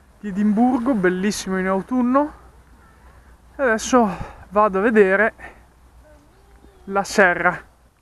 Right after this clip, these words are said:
molto bello e tutto molto curato. Ok,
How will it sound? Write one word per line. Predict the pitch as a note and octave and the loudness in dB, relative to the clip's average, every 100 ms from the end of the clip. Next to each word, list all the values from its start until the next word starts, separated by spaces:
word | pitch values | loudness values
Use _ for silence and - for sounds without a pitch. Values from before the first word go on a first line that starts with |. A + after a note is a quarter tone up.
| _ _ | _ _
molto | G3 A3+ G#3+ A3 | -4 -4 -4 0
bello | G3+ A3+ B3 | 2 2 2
e | A#3 | -2
tutto | A3+ - | -6 -8
molto | G3+ A3 A3 G#3 | -4 -4 -4 -8
curato. | G#3+ G#3 F#3 E3+ - F3+ D3+ _ _ _ _ _ F#3+ F#3 _ _ _ _ _ _ _ _ _ _ _ _ _ _ - - _ _ _ _ _ _ _ _ _ _ _ - - _ _ _ _ _ _ _ _ | -4 0 2 2 -2 -12 -14 _ _ _ _ _ _ _ _ _ _ _ _ _ _ _ _ _ _ _ _ _ -20 -20 _ _ _ _ _ _ _ _ _ _ _ -16 -16 _ _ _ _ _ _ _ _
Ok, | E3+ _ - F3 F3 F3 | -20 _ -18 -10 -6 -8